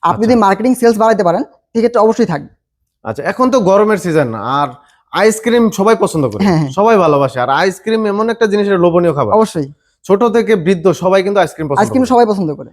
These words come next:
Speaker 2: গরম পড়লেই সবাই হায় হতাশ, "ভাই, আইসক্রিম নিয়ে আসো।" তো
Speaker 1: এটাই।
Speaker 2: সেক্ষেত্রে আইসক্রিমটা আমার মনে হয় খুবই জনপ্রিয়।
Speaker 1: খুবই জনপ্রিয় একটা সেটআপ।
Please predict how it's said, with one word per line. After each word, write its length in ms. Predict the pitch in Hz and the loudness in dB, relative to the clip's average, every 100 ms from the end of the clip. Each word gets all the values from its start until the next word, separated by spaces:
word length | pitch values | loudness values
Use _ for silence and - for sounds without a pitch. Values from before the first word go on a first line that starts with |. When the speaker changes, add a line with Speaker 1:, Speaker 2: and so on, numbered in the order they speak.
| _ _ | _ _
Speaker 2:
গরম 300 | 131 190 240 | -2 0 2
পড়লেই 380 | 208 226 240 254 | 2 2 2 0
সবাই 240 | 214 196 180 | 0 0 2
হায় 160 | 185 | 2
হতাশ, 280 | 196 165 123 | 2 0 -2
"ভাই, 160 | 156 185 | 0 -2
আইসক্রিম 320 | 170 170 175 | -2 -6 -4
নিয়ে 140 | 160 | -2
আসো।" 200 | 135 101 | -4 -8
তো 600 | - _ _ _ _ - | -20 _ _ _ _ -12
Speaker 1:
এটাই। 180 | 311 220 | -2 2
Speaker 2:
সেক্ষেত্রে 320 | 196 196 214 | 2 2 2
আইসক্রিমটা 540 | 196 185 - 220 220 208 | 0 -2 0 0 2 2
আমার 160 | 202 | 2
মনে 180 | 202 214 | 2 2
হয় 200 | 220 208 | 2 0
খুবই 260 | 196 185 190 | 0 -2 0
জনপ্রিয়। 380 | 180 175 262 | 0 2 2
Speaker 1:
খুবই 80 | 262 | 2
জনপ্রিয় 340 | 247 247 214 185 | 4 2 2 -2
একটা 160 | 175 | -4
সেটআপ। 240 | 156 143 | -10 -12